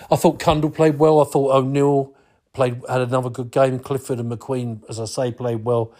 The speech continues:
They definitely changed the game when they came on. Um, we scored one. Kun-, Kundal got our goal. And, uh, as I say, I think it was him who was fouled for Solihull Moore's, uh, officiating. Um,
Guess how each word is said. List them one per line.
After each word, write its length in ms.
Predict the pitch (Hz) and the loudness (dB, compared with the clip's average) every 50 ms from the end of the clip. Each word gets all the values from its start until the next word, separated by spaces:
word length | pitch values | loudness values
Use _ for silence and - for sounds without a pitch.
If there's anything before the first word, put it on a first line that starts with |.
| _ _ _ _ _ _ | _ _ _ _ _ _
They 140 | 117 113 110 | -6 -6 -4
definitely 380 | - 123 113 - 120 120 113 | -2 -4 -4 -4 -6 -10 -10
changed 340 | 107 - - 117 113 107 - | -6 -4 -2 -2 -2 -4 -6
the 60 | 120 | -6
game 260 | 107 - 117 113 110 | -2 0 0 0 0
when 100 | 107 113 | 0 -2
they 140 | 113 113 113 | -2 -2 -2
came 280 | 110 - 110 110 107 113 | -2 -2 -4 -2 -2 -2
on. 240 | 117 120 127 123 - _ _ _ _ _ _ _ _ _ _ _ _ | -2 -2 -4 -6 -10 _ _ _ _ _ _ _ _ _ _ _ _
Um, 560 | - 117 117 120 120 120 120 117 117 120 120 - | -4 0 2 4 4 4 4 2 0 -2 -6 -4
we 180 | - 151 170 165 | 0 2 2 2
scored 340 | - - - 202 190 175 156 | 2 2 4 4 4 4 4
one. 380 | 165 175 190 208 214 190 151 | 4 2 2 2 0 -4 -4
Kun-, 340 | - - 165 175 170 165 151 | 0 2 2 2 2 0 -2
Kundal 400 | - - - 185 180 165 151 139 | -6 -4 -2 -2 0 0 -2 -2
got 180 | 127 139 135 131 | 0 2 2 4
our 100 | 131 123 | 4 4
goal. 420 | - 143 143 165 196 214 - _ _ _ _ _ _ _ _ _ _ _ _ _ _ _ _ _ _ _ _ _ _ _ - - | 4 4 4 4 2 0 -4 _ _ _ _ _ _ _ _ _ _ _ _ _ _ _ _ _ _ _ _ _ _ _ -10 -4
And, 340 | - 131 131 131 127 127 127 | -2 0 0 0 0 2 4
uh, 240 | 131 131 127 127 127 | 4 4 6 4 2
as 120 | 123 - | 0 -2
I 60 | 139 | -4
say, 260 | 120 - 156 131 123 120 | -4 -2 0 0 0 0
I 60 | 117 | -2
think 240 | - 156 135 - 139 | -2 -6 -12 -12 -12
it 60 | 120 | -12
was 120 | 113 - | -12 -10
him 120 | - 123 120 | -10 -8 -8
who 80 | 120 | -8
was 120 | 117 110 107 | -8 -8 -8
fouled 440 | - - 120 113 110 107 107 - _ _ _ _ _ _ _ _ | -6 -4 -2 -2 -2 -4 -6 -10 _ _ _ _ _ _ _ _
for 140 | _ - 113 | _ -14 -12
Solihull 400 | - - 131 117 110 113 107 107 | -6 -4 -4 -2 0 0 -2 -2
Moore's, 380 | 110 110 107 107 104 101 - - - _ - | -2 -4 -4 -4 -6 -8 -12 -16 -18 _ -6
uh, 280 | 113 104 101 101 104 107 | -4 -4 -4 -4 -6 -8
officiating. 720 | 107 - - 113 - - 120 107 101 101 98 98 92 92 _ _ _ _ _ _ _ _ _ _ _ _ _ _ _ _ | -10 -10 -10 -10 -10 -8 -6 -6 -6 -6 -10 -14 -18 -20 _ _ _ _ _ _ _ _ _ _ _ _ _ _ _ _
Um, 600 | - 113 113 110 113 113 113 110 113 113 - - | -6 -4 -2 0 0 0 -2 -4 -6 -10 -14 -20